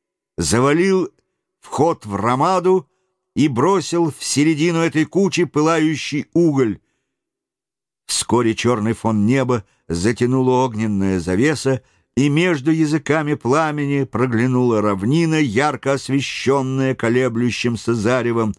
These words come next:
Гленарван понял, против какого полчища хищников им придется обороняться.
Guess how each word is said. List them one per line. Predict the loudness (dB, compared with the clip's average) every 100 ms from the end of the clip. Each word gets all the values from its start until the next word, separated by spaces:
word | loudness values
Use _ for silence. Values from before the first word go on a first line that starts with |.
| _ _ _ _ _ _ _ _
Гленарван | -2 2 2 2 0 0 -2 -2
понял, | -2 0 2 0 -2
против | -2 -2 -4 -4
какого | -4 -2 0 0 0
полчища | -2 0 0 0 -4 -4 -4 -2 -2
хищников | -4 -6 -2 0 -2 -2 -2 0 -2 -4 _ _ _ 0
им | 0 0
придется | 0 0 2 0 0 -2
обороняться. | 0 0 0 0 -2 -6 -10